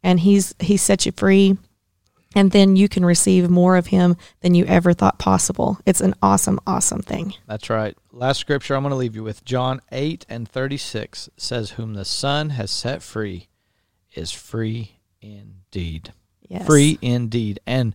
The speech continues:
Speaker 2: that word in, indeed in the original, if you look it up, it means true freedom, real freedom.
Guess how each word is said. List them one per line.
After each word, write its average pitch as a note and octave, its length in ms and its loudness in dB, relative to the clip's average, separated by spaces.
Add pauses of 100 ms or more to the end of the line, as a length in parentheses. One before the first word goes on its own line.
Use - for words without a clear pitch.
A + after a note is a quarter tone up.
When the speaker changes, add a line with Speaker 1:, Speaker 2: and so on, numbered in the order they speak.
(500)
Speaker 2:
that A#2+ 340 -6
word C3 680 4
in, C3+ 420 -6 (380)
indeed C3+ 680 -2 (100)
in B2+ 260 -6
the A#2+ 140 -4
original, A#2 520 0
if A#2+ 200 -12
you A2+ 80 -6
look B2 160 -6
it A#2 80 -8
up, G#2+ 260 -12 (120)
it B2+ 180 -10
means A2+ 340 -12
true - 380 -6
freedom, F#2 440 -14 (180)
real A#2 380 -2
freedom. - 500 -16